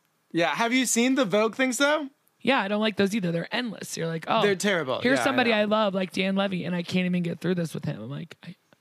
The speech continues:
Speaker 1: I know.
Speaker 2: And they did
Speaker 1: Although
Speaker 2: Phoebe Waller-Bridge. I love her. Can't get through that.
Speaker 1: Watch Donatella's. It's amazing.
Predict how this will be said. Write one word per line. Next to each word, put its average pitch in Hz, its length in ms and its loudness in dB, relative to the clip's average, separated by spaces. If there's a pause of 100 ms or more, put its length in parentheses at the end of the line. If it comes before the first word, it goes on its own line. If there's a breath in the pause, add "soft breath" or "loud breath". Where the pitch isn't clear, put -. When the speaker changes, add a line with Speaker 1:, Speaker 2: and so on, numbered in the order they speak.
(140)
Speaker 1:
I 123 140 -6
know. 113 120 -6
Speaker 2:
And 196 140 0
they 190 80 2
did 180 160 2
Speaker 1:
Although 196 240 2
Speaker 2:
Phoebe 190 60 -2
Waller-Bridge. 185 640 0
I 170 80 -4
love 175 240 0
her. 202 400 0
Can't 175 160 -8
get 175 120 -14
through 165 120 -10
that. 180 300 -6 (580)
Speaker 1:
Watch 165 500 0
Donatella's. 127 1000 -2 (480)
It's 131 200 -6
amazing. 107 440 -10